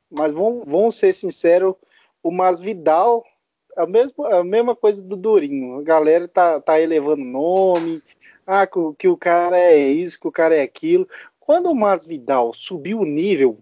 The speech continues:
a gente viu o que aconteceu. Masvidal perdeu pro Demian Maia, perdeu pro Stephen Thompson. Esses caras são tops de verdade do meio médio. Ele perdeu pra esses dois. Quando ele pegou um Ben Askren, a gente, todo mundo sabe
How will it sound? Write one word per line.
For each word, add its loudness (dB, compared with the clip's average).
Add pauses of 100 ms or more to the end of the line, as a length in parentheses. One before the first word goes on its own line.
(460)
a 2
gente -2
viu -4
o -4
que 0
aconteceu. -2
Masvidal 0
perdeu 2
pro -4
Demian 0
Maia, 0
perdeu 0
pro 0
Stephen -6
Thompson. -4
Esses 2
caras 0
são -6 (140)
tops -2
de -4
verdade 0
do -10
meio -8
médio. -10
Ele -6
perdeu 2
pra -4
esses -8
dois. 0 (600)
Quando -2
ele 2
pegou -2
um -4
Ben 2
Askren, -2 (160)
a 0
gente, -6
todo 0
mundo -6
sabe 0